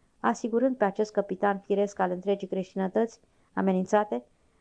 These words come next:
că a primit vești de la Uzun prin solii acestuia și prin Ogniben și că despre partea lui e hotărât, citez, a se lupta din răsputeri pentru creștinătate. Închei citatul.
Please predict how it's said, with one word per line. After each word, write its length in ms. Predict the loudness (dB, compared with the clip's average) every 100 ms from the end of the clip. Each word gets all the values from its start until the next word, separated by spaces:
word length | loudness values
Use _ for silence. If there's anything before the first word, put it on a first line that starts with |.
| _
că 80 | 0
a 80 | 0
primit 340 | 0 -6 -6
vești 260 | -2 -2 0
de 60 |
la 140 | 0 0
Uzun 300 | -2 -4 -8
prin 220 | -6 -8
solii 380 | 0 0 0 -2
acestuia 580 | -2 -2 -2 -2 0 0
și 160 | 0 -4
prin 320 | -2 -2 -4 _ _ _ 0
Ogniben 720 | 0 2 -4 0 0 0 -4 _ _ _
și 160 | -20 0
că 280 | 4 4 0 _ _
despre 420 | -2 0 0 0 0
partea 380 | 0 -2 -2
lui 180 | -2 -2
e 60 | -2
hotărât, 480 | -2 0 0 -2 -4
citez, 460 | -6 0 0 -2 _ _ _
a 80 | -2
se 160 | 0
lupta 300 | -2 0 0
din 160 | 0 2
răsputeri 520 | 0 0 -2 0 0
pentru 300 | -2 -4 -4
creștinătate. 840 | 0 0 0 -4 0 0 0 -4 -14 _ -20 _ _ _ _
Închei 320 | -4 2 2
citatul. 580 | 2 -2 -4 -4 -6 -12